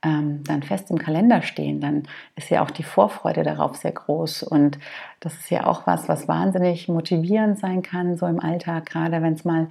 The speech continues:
Phasen oder Wochen oder Tage gibt, äh, wo es vielleicht mal anstrengend ist und nicht so gut läuft,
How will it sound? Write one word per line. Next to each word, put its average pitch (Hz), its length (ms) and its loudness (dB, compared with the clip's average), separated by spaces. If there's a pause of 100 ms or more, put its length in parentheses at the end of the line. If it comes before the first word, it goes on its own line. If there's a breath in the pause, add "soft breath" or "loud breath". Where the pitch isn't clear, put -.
(300 loud breath)
Phasen 165 480 0
oder 156 320 0
Wochen 170 300 2
oder 160 200 -2
Tage 165 320 -2
gibt, 170 380 -6
äh, 160 40 -6 (180)
wo 165 40 -4
es 160 80 -8
vielleicht 156 240 -6
mal - 80 -4
anstrengend 180 500 -2
ist 165 160 -4
und 170 60 0
nicht 196 140 -2
so 185 100 -4
gut 180 160 0
läuft, 170 280 0